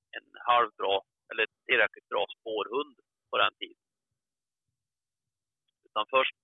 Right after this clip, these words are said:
i början där, då släppte man ju och så blev det som det blev, och så ibland visste man inte ett jävla dugg om vad hunden jagar på flera, flera timmar, och så visade det sig att, eh, <laughs> det kom som en älg istället. <laughs>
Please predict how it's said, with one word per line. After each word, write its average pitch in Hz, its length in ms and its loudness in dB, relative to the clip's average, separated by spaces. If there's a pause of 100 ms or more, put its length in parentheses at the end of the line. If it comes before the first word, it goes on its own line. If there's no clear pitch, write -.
i - 60 -20
början 120 380 0
där, 123 180 4
då 123 100 -14
släppte - 460 -2
man 101 200 -2
ju 104 80 -8
och 104 80 -8
så 117 100 -16
blev 113 220 2
det 104 120 -2
som - 80 -20
det - 160 -8
blev, 98 260 2
och 98 120 -4
så 110 120 0 (1300)
ibland 127 280 2
visste 135 360 2
man 117 100 -2
inte 120 240 -4
ett 123 200 -2
jävla 101 240 2 (100)
dugg 123 260 -8
om 175 80 -6
vad 139 200 2
hunden 120 280 -2
jagar 123 420 2
på 113 140 -14
flera, 98 240 2
flera 98 160 -4 (100)
timmar, 113 360 0
och - 80 0
så 127 100 -8
visade 135 420 -2
det 110 120 0
sig 113 140 -4
att, - 140 -20 (140)
eh, 101 200 4 (520)
<laughs> - 540 -20
det - 80 -8 (100)
kom 135 160 -2 (160)
som 135 180 -8
en 120 200 2 (120)
älg 127 160 -14 (100)
istället. - 480 0 (520)
<laughs> - 260 -8